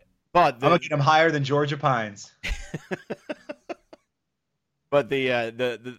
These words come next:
Speaker 1: the show itself, uh, starts off with, uh, our first match of the evening, Adam Page versus Brian Cage. I knew this was gonna be the opening match.
Speaker 2: Yeah, we
Speaker 1: Let,
Speaker 2: talked about
Speaker 1: let,
Speaker 2: that.
Speaker 1: let, let the record show I knew that this was
Speaker 2: Let
Speaker 1: gonna be
Speaker 2: the
Speaker 1: the
Speaker 2: record
Speaker 1: opening.
Speaker 2: show that Jeff's match order determination was pretty darn close.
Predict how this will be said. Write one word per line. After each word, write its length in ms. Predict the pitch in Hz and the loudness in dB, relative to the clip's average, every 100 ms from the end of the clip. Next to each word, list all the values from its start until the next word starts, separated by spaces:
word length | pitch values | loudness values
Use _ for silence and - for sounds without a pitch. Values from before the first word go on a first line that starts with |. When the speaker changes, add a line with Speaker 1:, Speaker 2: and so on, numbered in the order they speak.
| 101 | -12
Speaker 1:
the 80 | |
show 180 | 131 180 | -4 0
itself, 460 | 151 - 156 135 107 _ _ | 0 0 0 0 -4 _ _
uh, 280 | 123 113 107 | -4 -2 -2
starts 440 | 104 135 117 107 123 | -4 -8 -8 -10 -12
off 380 | 117 107 101 117 | -6 -4 -6 -8
with, 260 | 113 - | -12 -10
uh, 60 | 110 | -10
our 180 | 107 117 | -8 -8
first 300 | - 135 135 | -8 -8 -8
match 140 | 120 | -10
of 40 | 107 | -10
the 160 | 113 | -10
evening, 300 | 120 113 104 - - - - | -8 -8 -10 -14 -20 -16 0
Adam 280 | 180 190 151 | 2 2 0
Page 540 | 175 175 160 139 120 - | 0 2 2 0 -6 -10
versus 440 | 123 135 135 117 127 | -8 -8 -8 -12 -14
Brian 360 | 110 139 147 131 | -6 0 0 0
Cage. 320 | 139 120 110 | -4 -4 -2
I 160 | 156 226 | 2 2
knew 260 | 175 160 | 2 -2
this 160 | 127 113 | -4 -8
was 100 | 120 | -8
gonna 160 | 131 110 | -8 -6
be 120 | 113 | -6
the 140 | 107 | -6
opening 340 | 104 101 92 87 | -6 -10 -14 -14
match. 440 | 80 80 - - - _ _ _ _ _ _ _ _ - | -16 -16 -18 -20 -20 _ _ _ _ _ _ _ _ -2
Speaker 2:
Yeah, 160 | 214 | 2
we 100 | 196 | 4
Speaker 1:
Let, 60 | 170 | 2
Speaker 2:
talked 100 | 190 | 4
about 200 | 226 208 | 4 4
Speaker 1:
let, 280 | 147 254 294 | 4 4 4
Speaker 2:
that. 20 | |
Speaker 1:
let, 80 | 135 | 2
let 160 | 285 277 | 2 4
the 80 | |
record 340 | 240 233 190 160 | 2 0 0 -4
show 260 | 170 147 | 0 0
I 140 | 127 135 | 0 -2
knew 160 | 135 | -4
that 140 | 120 110 | -8 -10
this 180 | 117 113 | -14 -6
was 80 | |
Speaker 2:
Let 140 | 135 185 | 0 2
Speaker 1:
gonna 40 | |
be 40 | 117 | 0
Speaker 2:
the 80 | 214 | -2
Speaker 1:
the 60 | |
Speaker 2:
record 240 | 190 185 185 | 2 0 -2
Speaker 1:
opening. 80 | 185 | -8
Speaker 2:
show 340 | - 170 160 | -4 0 0
that 320 | 123 117 117 110 | 2 0 -2 -4
Jeff's 580 | 131 143 147 - - | 2 2 2 -6 -12
match 400 | 127 123 135 143 143 | -8 -6 -4 -2 -2
order 280 | 147 135 | 0 0
determination 640 | 123 - 139 127 123 127 123 | -2 0 2 2 0 -2 -4
was 140 | 107 | -6
pretty 240 | - 123 113 | -2 0 2
darn 220 | 117 107 | 2 2
close. 420 | 107 95 92 - | -2 -4 -4 -10